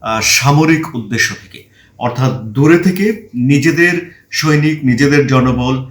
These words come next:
এবং নিজেদের অস্ত্র ইত্যাদির ক্ষয়ক্ষতি না করে দূরে গিয়ে আঘাত করে শত্রুপক্ষের ক্ষয়ক্ষতি করে দেওয়ার উদ্দেশ্য থেকেই ড্রোন তৈরি করা হয়েছিল। ড্রোনকে বলা হয় আনম্যানড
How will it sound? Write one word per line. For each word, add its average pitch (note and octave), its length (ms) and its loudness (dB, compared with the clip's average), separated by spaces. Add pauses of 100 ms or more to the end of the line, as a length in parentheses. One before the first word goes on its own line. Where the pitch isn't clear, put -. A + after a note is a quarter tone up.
(220)
এবং C#3+ 320 2
নিজেদের D3 580 0
অস্ত্র D3 400 -6
ইত্যাদির C3 380 -4
ক্ষয়ক্ষতি B2+ 440 -6
না G#2+ 160 -4
করে G#2+ 380 -6 (840)
দূরে F3 440 4
গিয়ে E3+ 240 0
আঘাত C#3 340 -6
করে C#3+ 320 -6 (240)
শত্রুপক্ষের E3 680 -4
ক্ষয়ক্ষতি D#3+ 440 -6
করে B2 220 -2
দেওয়ার A2+ 280 -4
উদ্দেশ্য B2 420 -4
থেকেই C#3+ 360 -6
ড্রোন G#2 240 -4 (440)
তৈরি A2+ 180 -2
করা G2+ 180 -6
হয়েছিল। F#2 500 -14 (420)
ড্রোনকে F3+ 460 2
বলা D#3 220 -2
হয় D#3 360 -2 (440)
আনম্যানড D#3+ 640 -2